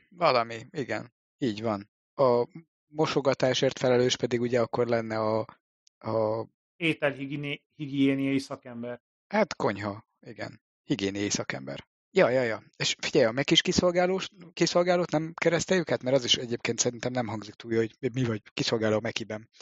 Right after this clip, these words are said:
Speaker 1: Az úgy, úgy, úgy nem adja meg azt, hogy milyen rohadt sok munka van mögötte, meg valójában mennyire el nem ismert
Speaker 2: Tehát ezt is így nemesítjük
Speaker 1: fizetésért.
Speaker 2: föl, ezt a szakmát?
Speaker 1: Igen, legyen,
Speaker 2: Bö-,
Speaker 1: legyenek
Speaker 2: mondjuk
Speaker 1: ők a
Speaker 2: Burger Kingnek?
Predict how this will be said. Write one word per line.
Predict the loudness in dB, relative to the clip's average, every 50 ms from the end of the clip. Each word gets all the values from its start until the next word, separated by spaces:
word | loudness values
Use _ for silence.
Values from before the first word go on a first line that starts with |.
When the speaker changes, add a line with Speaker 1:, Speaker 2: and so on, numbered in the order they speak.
| -18 -18 -18 -16 -6
Speaker 1:
Az | -4 -2 0
úgy, | 0 -2 -4 -6 -12 -18 _ _ _ _
úgy, | -6 -6 -6 -6 -4 -4
úgy | -2 0
nem | 2 2 2
adja | 2 2 2 0 0
meg | 2 2
azt, | 2 0 0
hogy | -2 -4
milyen | -2 0 0
rohadt | 2 2 0 0 0
sok | -2 -4 -6
munka | -8 -10 -4 -2 0
van | 0 0 0
mögötte, | 0 -2 -2 -2 -2 -4 -4
meg | -4 -2 -2
valójában | -2 0 0 2 0 0 0 -2 -4
mennyire | -4 -4 -4 -2 0 0 0 -2 -4 _ -14 -20 -20 _ _ _ _
el | _ -4 -4 -2
nem | -2 -2
ismert | -4 -4 -4 -2 -4 -4 -4 -4
Speaker 2:
Tehát | -6 -6 -6 -2 -2
ezt | -4 -2 -2
is | -2 -2 0
így | 0 0 0
nemesítjük | 0 0 2 2 4 4 4 2
Speaker 1:
fizetésért. | 2 2 2 2 2 2
Speaker 2:
föl, | 2 2
ezt | 2 0 -2
a | -6
szakmát? | -2 0 0 0 0 -4 -10 -14 -14 -16 _ -20 -20 -20 _ -20 -20 _
Speaker 1:
Igen, | -2 0 2 2 2 2 0 -6
legyen, | -8 -2 0 0 4 4 4 2 4
Speaker 2:
Bö-, | 4 4 4
Speaker 1:
legyenek | 4 4 2 2 0 0 2
Speaker 2:
mondjuk | 4 4 4 6 6
Speaker 1:
ők | 6 8
a |
Speaker 2:
Burger | 8 6 6 4 4 4
Kingnek? | 2 -2 -2 -2 -2 -6 -12